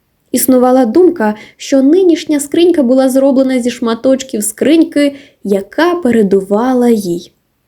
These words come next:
тією, що була змайстрована, коли тут з'явилися перші поселенці. Щороку після лотереї містер Саммерс починав говорити про скриньку,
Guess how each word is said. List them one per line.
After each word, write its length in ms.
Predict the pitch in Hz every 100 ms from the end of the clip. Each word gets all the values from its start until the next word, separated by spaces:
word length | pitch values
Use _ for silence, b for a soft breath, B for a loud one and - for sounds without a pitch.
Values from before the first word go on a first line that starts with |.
| _ _
тією, 500 | - 208 196 247 254
що 220 | 233 -
була 320 | 180 180 202 214
змайстрована, 1000 | 190 180 - - 262 302 277 277 277 277 B _
коли 240 | 320 349 349
тут 240 | 330 320
з'явилися 800 | 214 214 196 262 254 247 233 233 -
перші 340 | - 202 - 202
поселенці. 840 | 226 233 302 262 175 175 - 214 - _ _ _ _ _ _ _
Щороку 720 | - - 196 190 254 254 208 202 B B
після 340 | - 330 302 262
лотереї 640 | 254 254 233 294 349 262
містер 320 | 277 330 262
Саммерс 460 | 262 - 403 359 294
починав 480 | - 269 269 294 277
говорити 440 | 269 269 294 285
про 180 | 277 254
скриньку, 580 | - - 349 320 -